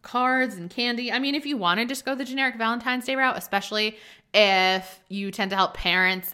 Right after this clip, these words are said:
and you want, like, Valentine's Day crafts, then by all means you can do that instead. But if not, like,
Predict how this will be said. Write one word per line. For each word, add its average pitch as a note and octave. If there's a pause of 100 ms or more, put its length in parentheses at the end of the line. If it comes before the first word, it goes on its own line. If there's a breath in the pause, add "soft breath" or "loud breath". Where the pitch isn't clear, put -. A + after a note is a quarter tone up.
and F3
you F3+
want, E3+
like, E3+
Valentine's D#3+
Day D#3
crafts, C#3+
then F3
by D#3+
all D3
means C#3
you C#3+
can D3+
do C#3
that C3 (320 loud breath)
instead. D3+ (200 loud breath)
But D#4+
if E4+
not, A4+
like, C4+